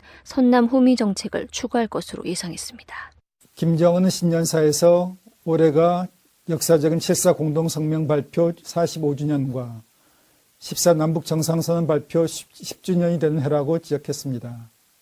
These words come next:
Speaker 2: 김정은의 이 같은 언급에 비춰볼 때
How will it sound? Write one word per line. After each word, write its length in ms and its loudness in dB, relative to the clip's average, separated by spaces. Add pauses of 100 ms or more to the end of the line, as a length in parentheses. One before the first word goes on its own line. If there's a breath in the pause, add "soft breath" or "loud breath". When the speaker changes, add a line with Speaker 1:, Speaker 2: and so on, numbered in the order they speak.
Speaker 2:
김정은의 640 2
이 40 2
같은 280 -2
언급에 380 0
비춰볼 500 0
때 360 0